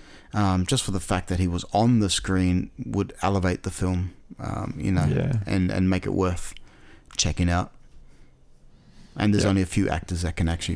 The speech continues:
Speaker 1: pull that off, and Sean Connery was one of them. R I P Sean Connery.
Speaker 2: Yeah. It's, um, interesting too, 'cause, you know, like, a lot of the time, um, or actors or, you know, artists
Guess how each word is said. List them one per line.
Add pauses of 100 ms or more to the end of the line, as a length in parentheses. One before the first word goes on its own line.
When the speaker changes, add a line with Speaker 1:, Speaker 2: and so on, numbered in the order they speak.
Speaker 1:
pull
that
off,
and
Sean
Connery
was
one
of
them. (760)
R
I
P
Sean
Connery. (160)
Speaker 2:
Yeah. (760)
It's,
um,
interesting
too,
'cause,
you
know,
like,
a
lot
of
the (140)
time, (1400)
um, (340)
or
actors
or, (300)
you
know,
artists